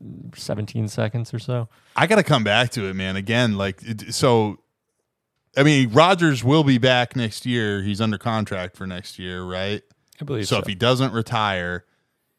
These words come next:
Speaker 2: he's back. And I just, like, I just still wonder, I mean, did he even still have it? You know what I mean? Like, I, like, it's hard to say.
Speaker 1: It's hard to say he didn't. It
Speaker 2: No, no, no. I, I, you can't say that he didn't still have it. I'm just saying,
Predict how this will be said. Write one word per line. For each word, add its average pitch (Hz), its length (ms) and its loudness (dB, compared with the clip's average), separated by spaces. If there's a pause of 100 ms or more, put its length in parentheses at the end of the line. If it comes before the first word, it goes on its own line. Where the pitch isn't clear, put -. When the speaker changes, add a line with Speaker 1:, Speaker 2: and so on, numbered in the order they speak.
(260)
Speaker 2:
he's 110 300 -8
back. 95 480 -4
And 90 100 -12
I 87 80 -8
just, 104 240 -12 (140)
like, 92 220 -20
I 92 80 -18
just 95 260 -12
still 117 260 -6
wonder, 95 560 -4 (600)
I 120 40 -2
mean, 127 140 2
did 170 140 2
he 208 40 0 (140)
even 131 220 2
still 110 300 -2
have 107 340 0
it? 85 180 -10
You 104 120 -4
know 101 120 0
what 104 140 2
I 101 100 -2
mean? 107 320 -2 (380)
Like, 104 240 -2
I, 104 120 0 (140)
like, 98 400 -8 (120)
it's 107 180 -10
hard 123 260 0
to 104 80 -6
say. 101 440 -6 (220)
Speaker 1:
It's - 200 -10
hard 185 200 4
to 98 300 0 (260)
say 117 240 -2
he 87 140 -6
didn't. 95 560 -8
It 127 140 -4
Speaker 2:
No, 233 140 4
no, 247 120 6
no. 233 100 6
I, 143 240 4
I, 147 120 4
you 147 280 -2
can't 160 260 0
say 151 180 2
that 123 100 2
he 110 100 0
didn't 117 300 0
still 104 240 -6
have 87 300 -4
it. 73 100 -12
I'm 110 160 0
just 104 160 -2
saying, 101 400 -2